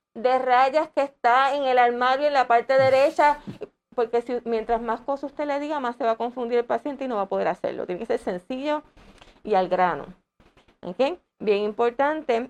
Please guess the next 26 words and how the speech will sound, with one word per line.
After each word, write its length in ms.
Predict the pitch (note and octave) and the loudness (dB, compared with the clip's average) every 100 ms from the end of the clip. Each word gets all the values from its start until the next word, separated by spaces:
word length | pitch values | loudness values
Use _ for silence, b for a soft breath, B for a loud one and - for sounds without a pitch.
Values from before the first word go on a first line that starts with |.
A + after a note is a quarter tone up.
| _ | _
eh, 680 | G#3 G#3 G3+ G3 F#3 F3 F#3+ - _ _ _ _ _ _ _ _ _ _ _ _ _ _ _ _ _ _ _ - | 0 0 2 0 0 -2 -6 -18 _ _ _ _ _ _ _ _ _ _ _ _ _ _ _ _ _ _ _ -6
medir 480 | A#3+ A#3+ A#3 A#3+ B3+ | -2 2 2 2 0
el 160 | C4+ | 0
riesgo 300 | C4+ A#3+ A#3+ | 0 2 2
versus 260 | B3 B3 A#3+ | 2 0 -2
beneficio 460 | B3+ B3 B3+ B3 C4 | -2 -4 -4 0 2
de 100 | A#3+ | 4
la 100 | A#3+ | 2
terapia 360 | G#3+ G#3 A3 | 2 0 0
farmacológica, 880 | A#3 B3 B3 B3 B3+ C#4 D4 C4+ A#3+ | 0 -2 -2 -2 0 0 -2 0 0
porque 300 | G#3+ G#3 G#3 | -2 -2 -2
la 140 | G3+ | 0
mayoría 580 | G3 F#3+ F#3+ F#3 F#3 G3 | 0 -2 -2 -4 0 0
de 80 | A3+ | 0
los 120 | B3 | -2
medicamentos 840 | C#4 C#4+ C#4 C4+ A3+ A3 A3 G#3+ - | -4 -4 -2 -2 -2 -4 -4 -6 -4
que 120 | A3 | -6
se 80 | A3 | -6
utilizan 440 | F#3 F#3 G3+ A#3 | -6 -4 -2 -2
para 220 | A3+ G#3+ | 2 2
tratar 300 | G3+ F#3+ F#3+ | 2 0 -2
psicosis 480 | F#3+ G3 G3 G3 A3 | -2 -6 -4 -4 -2
y 80 | A3+ | -2
agita-, 400 | A#3 A#3+ B3 - | -2 -4 -4 -4
y 80 | G#3+ | -4
agitación 760 | A3+ B3 C4+ C4 G3+ F3+ F3+ | -2 -2 -6 -6 -6 -6 -6